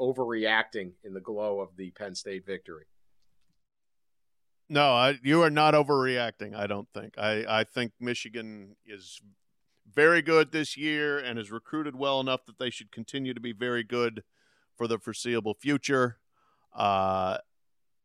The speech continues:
Speaker 2: that was, uh, they, they've had a couple good statement wins here lately. I mean, the, to, to beat Michigan State and then to come back and just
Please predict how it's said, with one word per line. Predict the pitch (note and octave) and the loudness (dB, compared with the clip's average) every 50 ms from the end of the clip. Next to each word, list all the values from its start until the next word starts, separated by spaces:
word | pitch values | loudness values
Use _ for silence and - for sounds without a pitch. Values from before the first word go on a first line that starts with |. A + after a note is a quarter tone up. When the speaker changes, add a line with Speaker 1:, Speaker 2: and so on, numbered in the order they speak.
| _ _ - | _ _ -2
Speaker 2:
that | - A2 A#2+ B2+ B2 | 2 6 6 6 6
was, | C#3 C3 A#2 - - | 6 4 4 4 4
uh, | C#3+ D3 D3 D3 | 4 4 4 4
they, | C3+ D3+ E3+ | 4 4 2
they've | E3 C3+ E3 E3 E3 | 4 6 4 6 6
had | E3+ F#3 F3 D#3+ | 8 8 8 6
a | D#3 | 6
couple | - F3+ E3+ - D#3+ D#3 | 6 4 4 4 2 -2
good | C3+ E3+ F3 E3+ D3 | 0 0 0 0 -2
statement | - - - - D#3+ D#3 C3 B2+ B2 G2+ | -4 -2 2 2 2 2 2 -2 -6 -4
wins | B2+ B2 A2+ G#2 G#2 - | -4 -4 -4 -4 -4 -8
here | - A2 G2+ G2 | -8 -8 -8 -6
lately. | G2+ G2 G2+ - G2+ F#2+ | -6 -6 -8 -8 -10 -12
I | F#2+ | -10
mean, | G2 G2+ G#2 | -10 -10 -8
the, | G#2 G#2 G#2 G#2 _ | -6 -6 -8 -8 _
to, | - A2+ G#2 G2+ F#2+ _ | -2 0 0 0 -2 _
to | - A2+ | -10 -12
beat | G#2 G2 - D3 D3 D#3+ - - | -6 0 2 2 2 2 0 -4
Michigan | D3+ D3 - - C3+ C#3+ C3+ | -4 -4 -4 -4 -4 -6 -6
State | - - - - C#3 C3 C3 - | -6 -2 2 4 4 4 4 2
and | A#2 B2 A#2 | 0 -2 -2
then | A#2+ A#2 A#2+ | 0 -2 -2
to | |
come | - - - - B2 | -2 0 0 2 4
back | C3 C3 B2 A#2+ - | 4 4 4 4 2
and | A#2 G#2 G#2 | -2 -8 -6
just | - - A#2+ A2 - - | -2 -2 -2 -2 -2 -6